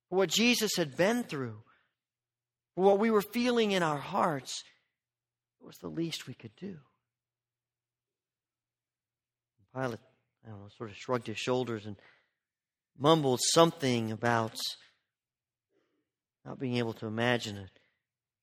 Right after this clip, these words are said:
condemned criminal being worth that. A few minutes later, the soldier returned and told Pilate that Jesus was indeed dead. And a bit reluctantly,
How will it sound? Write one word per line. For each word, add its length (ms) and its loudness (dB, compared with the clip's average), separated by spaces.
condemned 340 -4
criminal 500 -8
being 200 -12
worth 260 -12
that. 240 -12
A 100 -18
few 80 -4
minutes 220 -2
later, 240 4
the 80 -8
soldier 400 0
returned 600 -2
and 100 -12
told 140 -10
Pilate 340 6
that 100 -6
Jesus 400 -4
was 180 -6
indeed 360 -6
dead. 240 -2
And 100 -16
a 20 -12
bit 160 -6
reluctantly, 880 -2